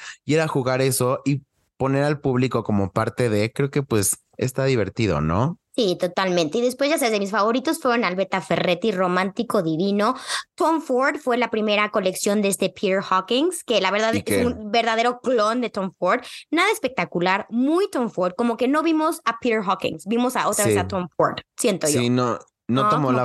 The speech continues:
Speaker 2: que
Speaker 1: batuta creativa tanto, ¿no?
Speaker 2: No, como que regresó a Tom Ford desde un principio de Gucci.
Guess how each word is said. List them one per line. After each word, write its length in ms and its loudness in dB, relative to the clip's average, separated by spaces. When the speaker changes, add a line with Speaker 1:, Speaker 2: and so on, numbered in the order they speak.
Speaker 2:
que 60 0
Speaker 1:
batuta 360 0
creativa 600 0
tanto, 580 0
¿no? 360 0
Speaker 2:
No, 380 0
como 200 -2
que 100 -2
regresó 400 2
a 240 2
Tom 220 -2
Ford 160 0
desde 260 0
un 80 2
principio 340 0
de 100 0
Gucci. 500 0